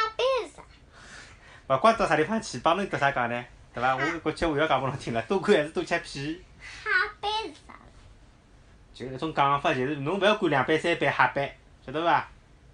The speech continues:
Speaker 2: 哎，侬勿要去管啥个班，懂伐？
Speaker 1: 嗯。
Speaker 2: 就算开到下班去，都帮侬勿搭界。
Speaker 1: 下班意思意思。
Speaker 2: 就是搿意思，下班就是勿存在个班，
Speaker 1: 嗯。
Speaker 2: 叫下班。
Speaker 1: <laughs> 妈呀！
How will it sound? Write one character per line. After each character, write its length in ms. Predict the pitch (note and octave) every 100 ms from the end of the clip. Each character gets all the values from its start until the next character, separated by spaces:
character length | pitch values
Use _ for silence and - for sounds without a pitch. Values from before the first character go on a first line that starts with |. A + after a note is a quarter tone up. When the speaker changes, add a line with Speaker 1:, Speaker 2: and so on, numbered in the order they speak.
| - B2
Speaker 2:
哎， 140 | B2
侬 120 | E3
勿 40 | G#3
要 60 |
去 120 | G3+
管 120 | - D#3
啥 140 | C3
个 100 | C#3+
班， 220 | D3 B2+ - - - - - - - - - -
懂 120 | C3+
伐？ 200 | D3+ D#3 - - -
Speaker 1:
嗯。 340 | C4+ C#4 D4 C#4+
Speaker 2:
就 80 |
算 160 | C3 G3+
开 80 | G#3
到 100 | G#3
下 120 | F#3+
班 160 | G#3+ G#3
去， 80 |
都 100 | E3
帮 100 | D3
侬 80 | C#3+
勿 40 | A#2+
搭 100 | B2
界。 60 | G#2+ A2+ - - - - -
Speaker 1:
下 200 | E4+ E4+ E4+
班 100 | A4+ A#4+ - -
意 140 | D#4 C4
思 160 | - -
意 80 | -
思。 220 | - - - - - -
Speaker 2:
就 220 | - D3+
是 80 | G#3
搿 100 | F3
意 100 | F#3
思， 160 | - D#3
下 160 | F3
班 140 | G#3+ E3+
就 100 | D#3+
是 60 |
勿 40 | D3+
存 200 | C#3+ G3
在 80 |
个 100 | F3
班， 260 | C#3 C3+ A#2 - - - D4+
Speaker 1:
嗯。 260 | C#4+ C4
Speaker 2:
叫 120 | -
下 220 | B2+ B2+ B2+
班。 280 | C#3+ C3 - - - E4 - - - - -
Speaker 1:
<laughs> 600 | D#4+ D#4+ D4 C#4+ C4 B3+
妈 400 | B3+ B3 A#3 G#3+
呀！ 220 | F#3+